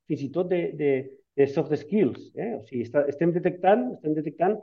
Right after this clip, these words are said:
si aquesta persona té empatia, un grau bo d'empatia, si té,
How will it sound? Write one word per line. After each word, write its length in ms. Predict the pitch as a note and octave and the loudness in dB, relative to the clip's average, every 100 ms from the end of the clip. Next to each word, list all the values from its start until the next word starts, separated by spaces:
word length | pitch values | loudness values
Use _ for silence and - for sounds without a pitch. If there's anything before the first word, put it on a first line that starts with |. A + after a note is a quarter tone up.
| _ _ | _ _
si 80 | C3 | -4
aquesta 240 | C#3+ D#3+ | 0 0
persona 380 | - - E3 D#3 | 0 0 4 4
té 80 | D#3+ D3+ | 4 2
empatia, 580 | D#3 D3+ E3+ D#3+ E3 D#3+ D#3 D3+ D3 D3 | 2 -2 -2 -2 2 2 2 0 -2 -6
un 400 | D#3 - D#3 D3 | -10 -8 -4 2
grau 160 | D3 | 4
bo 140 | C#3+ D3 D3+ | 4 2 2
d'empatia, 560 | D3+ D#3 - E3+ E3+ | -2 -2 -4 -2 0
si 200 | - D3+ C3 | -2 -6 0
té, 160 | D#3 | 2